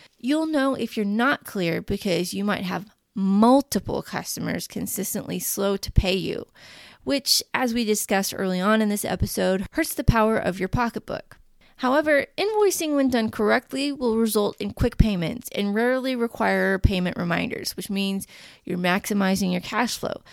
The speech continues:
The dollar is always most powerful when it's in your account. Now that we're at the end of the episode, you should know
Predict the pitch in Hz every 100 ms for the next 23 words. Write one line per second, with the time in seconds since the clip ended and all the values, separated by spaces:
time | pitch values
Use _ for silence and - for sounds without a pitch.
0 | - _ - 202 233 254 233 226 - 233
1 | 277 277 247 214 233 302 - - - 254
2 | 240 185 175 190 190 190 - 202 208 202
3 | 196 190 202 208 - 190 - 180 175 -
4 | - _ _ _ _ _ - - - -
5 | - 254 311 392 320 320 294 - 226 220
6 | 208 - 196 - 185 185 185 - 180 226
7 | 254 254 254 247